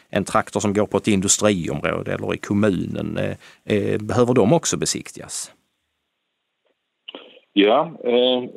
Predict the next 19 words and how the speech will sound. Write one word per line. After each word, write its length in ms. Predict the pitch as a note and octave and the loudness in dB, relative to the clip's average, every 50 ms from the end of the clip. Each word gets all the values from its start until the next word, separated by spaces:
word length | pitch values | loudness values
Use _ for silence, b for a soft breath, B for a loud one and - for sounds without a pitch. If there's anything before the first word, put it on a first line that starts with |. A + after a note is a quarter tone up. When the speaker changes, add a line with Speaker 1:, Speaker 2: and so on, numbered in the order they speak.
| - - - - - - - - _ _ - - | -16 -16 -16 -16 -18 -20 -20 -20 _ _ -6 -2
Speaker 2:
har 180 | C#3 D3+ C#3 B2+ | 0 2 2 2
man 200 | A#2+ A#2 A#2 B2 | 2 2 2 2
en, 300 | B2+ B2 C3 C3 C3+ C#3 | 0 0 -2 -2 -2 0
eh, 160 | C#3+ C#3+ D3 | 0 0 0
maskin, 540 | D3+ D#3 D#3 D3+ - F3+ E3+ D3+ C3+ - - | 2 0 0 2 4 4 4 4 4 2 2
eh, 80 | - | 2
en 340 | B2+ A#2+ B2+ B2+ B2+ C3 C3+ | 2 4 4 2 2 4 4
entreprenadmaskin 840 | C3 C3 B2+ C#3+ C3 C#3+ C#3+ C#3 B2 G2+ F2 F2+ - - F2+ G2+ G2 | 4 2 4 2 2 4 4 4 2 2 0 0 0 0 0 -2 -2
som 160 | - A2+ B2 | -4 -2 2
går 200 | C#3+ C#3 A#2 G2+ | 4 4 6 6
i 60 | A2 | 4
den 100 | A2 G#2 | 4 2
verksamheten 640 | G2 F#2+ G2 G2+ - - F2 E2+ - - - - E2 | 2 2 0 0 -2 -4 -2 -2 -4 -6 -6 -8 -10
så 80 | E2+ F2 | -8 -6
behöver 280 | F#2 G2+ A2+ A#2+ A#2+ | -2 0 0 0 0
man 140 | B2 B2 B2+ | 0 0 2
göra 180 | C3 C#3+ C#3 C3 | 2 2 2 2
en 260 | A2+ - - G#2 G2+ | 2 4 4 6 6
årlig 320 | G#2+ A2+ A#2 G#2+ G2 - | 4 4 4 4 2 2